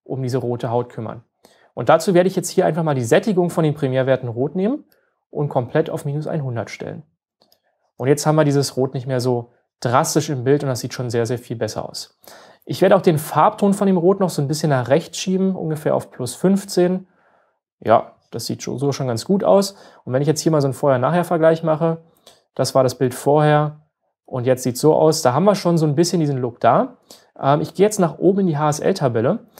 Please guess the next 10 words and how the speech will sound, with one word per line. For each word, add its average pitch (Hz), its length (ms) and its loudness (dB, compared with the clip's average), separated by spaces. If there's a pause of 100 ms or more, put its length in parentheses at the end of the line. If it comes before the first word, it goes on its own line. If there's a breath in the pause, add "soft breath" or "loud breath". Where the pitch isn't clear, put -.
(160 soft breath)
und 135 140 -6
kann 135 260 -4
da 131 180 4
den 151 300 -2
Look 147 160 -4
noch 147 80 -4
so 135 140 -4
ein 123 40 -6
bisschen 131 220 -6
verfeinern. 117 560 -6